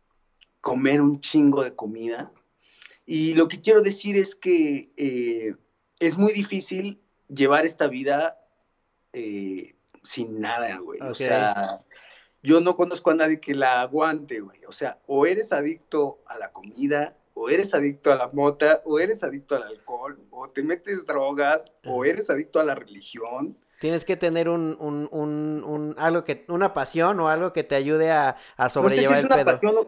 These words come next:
Speaker 1: yo, yo lo denominaría como un vicio.
Speaker 2: Como un vicio, ok.
Speaker 1: Un vicio, este,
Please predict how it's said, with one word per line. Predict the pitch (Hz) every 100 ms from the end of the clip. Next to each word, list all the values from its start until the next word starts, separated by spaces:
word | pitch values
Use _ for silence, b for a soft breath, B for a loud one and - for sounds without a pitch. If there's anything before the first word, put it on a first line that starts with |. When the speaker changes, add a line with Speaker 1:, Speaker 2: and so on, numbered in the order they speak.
| -
Speaker 1:
yo, | 208 214
yo | 196 220
lo | 233
denominaría | 185 147 170 151 139 143 151 151 160 180
como | 190
un | 185
vicio. | - 196 -
Speaker 2:
Como | 135 131
un | 131
vicio, | 131 135 120 123 -
ok. | 127 120 120
Speaker 1:
Un | 139
vicio, | 143 185 - 139 120 117
este, | 123 - 127